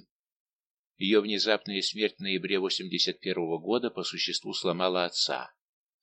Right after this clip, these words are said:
Он потерял интерес к жизни, хотя был человеком любознательным и общительным. В январе тысяча девятьсот восемьдесят пятого года у него обнаружили рак лёгких, к сожалению, неоперабельный.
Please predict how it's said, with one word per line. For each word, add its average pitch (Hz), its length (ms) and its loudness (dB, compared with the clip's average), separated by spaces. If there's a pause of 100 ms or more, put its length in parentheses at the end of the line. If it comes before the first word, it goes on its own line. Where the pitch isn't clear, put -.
(140)
Он 120 160 0
потерял 120 440 2
интерес 107 420 -2
к 85 100 -10
жизни, 107 380 0
хотя 101 280 -4
был 104 160 -2
человеком 107 520 0
любознательным 135 800 -2
и 135 140 -2
общительным. - 720 -2 (1160)
В - 40 -12
январе 120 400 6
тысяча 131 360 -6
девятьсот 117 420 -2
восемьдесят 104 560 -2
пятого 92 360 0
года 139 400 2
у 120 80 -2
него 107 320 0
обнаружили 110 680 -2
рак 101 340 -2
лёгких, - 580 -2 (280)
к - 40 -10
сожалению, 120 640 0
неоперабельный. 76 920 -4